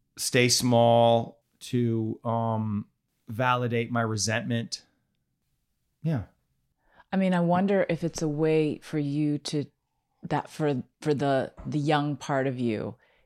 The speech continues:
Speaker 2: is trying to, no matter what you do,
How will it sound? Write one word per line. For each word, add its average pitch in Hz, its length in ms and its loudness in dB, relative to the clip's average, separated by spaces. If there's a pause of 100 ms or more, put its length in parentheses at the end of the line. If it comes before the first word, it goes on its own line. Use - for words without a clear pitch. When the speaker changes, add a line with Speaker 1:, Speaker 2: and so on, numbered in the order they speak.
Speaker 2:
is 143 220 -4
trying 135 580 -2
to, 120 540 -2 (460)
no 160 160 -2
matter 151 380 2
what 151 300 2
you 175 180 2
do, 143 580 0